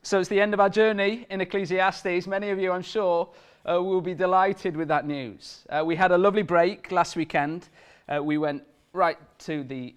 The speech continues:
end of the Bible and looked at Revelation. Uh, and we, uh, we spent some time thinking of heaven. And that was a good time.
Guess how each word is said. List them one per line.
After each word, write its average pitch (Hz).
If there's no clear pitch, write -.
end 131
of 127
the 123
Bible 127
and 127
looked 143
at 131
Revelation. 123
Uh, 131
and 127
we, 127
uh, 120
we 135
spent 156
some 147
time 139
thinking 165
of 135
heaven. 160
And 180
that 208
was 214
a 196
good 208
time. 202